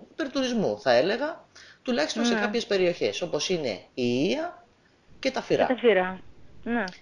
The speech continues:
Speaker 1: Και αυτό συμβαίνει κυρίως από τους ημερήσιους επισκέπτες, της κρουαζιέρας δηλαδή, και τις ημερήσιες εκδρομές που δεχόμαστε από την Κρήτη. Πιστεύετε ότι αυτή η κατάσταση μπορεί να αλλάξει με ένα σχέδιο διαχείρισης;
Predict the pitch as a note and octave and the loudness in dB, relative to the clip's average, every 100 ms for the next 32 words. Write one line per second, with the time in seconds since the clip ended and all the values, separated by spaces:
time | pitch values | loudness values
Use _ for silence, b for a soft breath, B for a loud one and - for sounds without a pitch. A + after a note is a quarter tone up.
0 | - - G#3 D4 - G3+ B3 C4+ G#3 F#3+ | -2 0 0 0 -2 -2 0 -2 -2 0
1 | G3+ E4 - A#3 G#3+ G3 G3 F#3+ F#3+ G3 | 0 0 -2 -2 -6 -4 -4 0 2 2
2 | G3 - A#2 A#2 - - B2+ - D4 C4 | 0 -2 -4 -6 -8 0 0 0 -4 -6
3 | - - C#3+ C3 C#3 E3 A#2 A2 A#2+ A#3+ | -6 -6 0 2 4 4 4 2 -2 -2
4 | A#3 F#3+ - D3 C#3+ F#3 F3 E3 D3+ - | -6 -8 -8 -6 -4 -4 -4 -4 -6 -4
5 | C#3 D#3 F#3+ - D3+ C3 - E3 E3 - | -2 0 -2 -4 -2 0 0 0 0 0
6 | F3 B B B - E3 E3+ E3 C3 C3+ | -2 B B B 4 6 6 2 0 4
7 | B2 - - - _ _ B B B B | 4 2 -10 -18 _ _ B B B B
8 | B - D#3 - G#3 C4 C#4 G#3+ F3+ C#3 | B -4 -2 2 4 4 2 2 4 4
9 | B2+ A#2+ - - G3 A#2+ - C3 B2 D3+ | 2 0 0 0 0 0 -6 -4 -2 2
10 | F3 - B2 - G#2 F#2+ A2+ B2 C3 F#3+ | 0 0 -8 -8 -8 -10 0 6 6 6
11 | G#3+ C3+ C#3 D#3+ - A2+ G#2 B2+ D3+ C#3 | 0 0 2 0 0 -6 -4 -4 -2 -2
12 | B2 G2+ - b b - - D3+ D3+ D#3 | -2 -4 -12 b b -10 -2 2 4 4
13 | D3+ A#2+ G2 - G#2 F#2+ - A2 - | 2 2 0 -2 -6 -6 -8 -10 -12